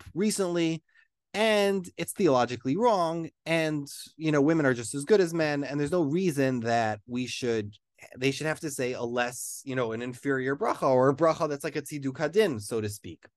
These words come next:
or to admit that they're inferior, because they're not inferior. And so therefore, many ac-, academics dismiss this bracha as not being worthy of attention.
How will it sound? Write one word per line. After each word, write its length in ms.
or 140
to 100
admit 280
that 120
they're 160
inferior, 520
because 160
they're 100
not 180
inferior. 500
And 200
so 140
therefore, 380
many 340
ac-, 280
academics 480
dismiss 400
this 160
bracha 240
as 100
not 160
being 180
worthy 240
of 60
attention. 420